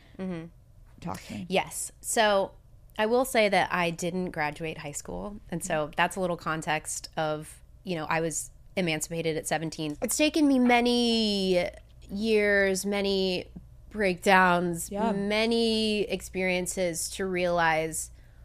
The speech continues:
Speaker 1: what I was actually feeling in those moments. I think any young female, no matter where you are, what you do, you feel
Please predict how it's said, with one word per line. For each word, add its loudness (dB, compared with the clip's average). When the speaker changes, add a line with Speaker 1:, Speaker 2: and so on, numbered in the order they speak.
Speaker 1:
what 4
I 8
was 0
actually 2
feeling -4
in -4
those -6
moments. -4
I -4
think -8
any -2
young -4
female, -4
no -4
matter -2
where -2
you -4
are, -4
what -6
you -10
do, -4
you -4
feel -6